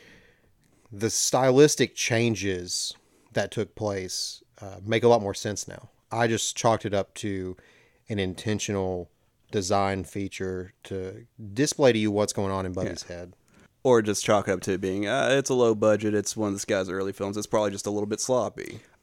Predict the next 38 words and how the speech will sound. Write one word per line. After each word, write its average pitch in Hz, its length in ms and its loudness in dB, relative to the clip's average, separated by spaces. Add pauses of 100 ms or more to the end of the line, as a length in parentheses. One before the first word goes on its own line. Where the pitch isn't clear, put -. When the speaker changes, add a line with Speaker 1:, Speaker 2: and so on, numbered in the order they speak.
(120)
Speaker 1:
I 196 160 2
didn't 240 240 2
chalk 202 320 0
it 196 80 4
up 202 200 4
to 165 80 -6
being 117 280 2
low 98 140 4
budget. 98 400 -2
In 135 120 2
Speaker 2:
Right. 120 80 0
Speaker 1:
fact, 170 260 4
I 143 100 2
didn't 147 240 2
know 127 240 4
it 104 80 -4
was 101 160 -4
low, 104 220 -2 (340)
low 110 180 4
budget. 98 540 0 (240)
There 160 220 10
are 127 60 8
signs 131 520 4
of 92 200 0
it. 98 60 2
I 104 60 2
mean, 101 280 -2 (460)
mu-, 113 300 4
much 117 520 2
of 110 60 -2
the 104 80 0
film 104 260 0
taking 104 280 0
place 101 340 0
in 101 80 -4
a 95 80 -4
single 101 400 -2
room. 92 420 -2